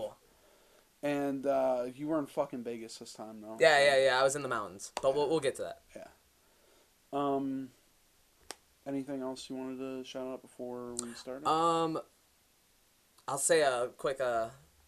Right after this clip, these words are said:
Speaker 2: R I P to, uh, Trevor.
Speaker 1: Trevor Strnad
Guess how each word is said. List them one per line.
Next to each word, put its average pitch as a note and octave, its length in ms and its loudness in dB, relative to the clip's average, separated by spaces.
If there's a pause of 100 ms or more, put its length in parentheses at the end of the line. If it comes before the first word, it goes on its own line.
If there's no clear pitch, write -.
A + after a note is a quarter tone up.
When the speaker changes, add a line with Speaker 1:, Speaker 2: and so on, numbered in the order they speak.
(300)
Speaker 2:
R D3 200 6
I E3 120 6
P B2 400 -8
to, A#2+ 260 0
uh, G#2+ 320 0 (800)
Trevor. B2 340 2 (680)
Speaker 1:
Trevor B2 500 -8
Strnad C#2+ 880 -14